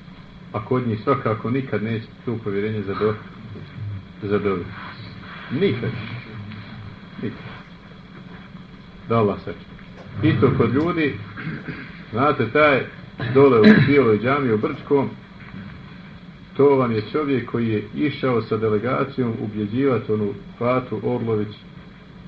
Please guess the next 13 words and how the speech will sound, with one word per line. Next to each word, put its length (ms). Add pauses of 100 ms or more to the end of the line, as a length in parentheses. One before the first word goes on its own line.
(100)
da 160
proda 600
zemlju 340 (120)
crkvi. 340 (4000)
To 180
su 100
ti 60
ljudi. 300 (1600)
Potpisao 560
je 60
neku 260
prijavu 460
tamo 240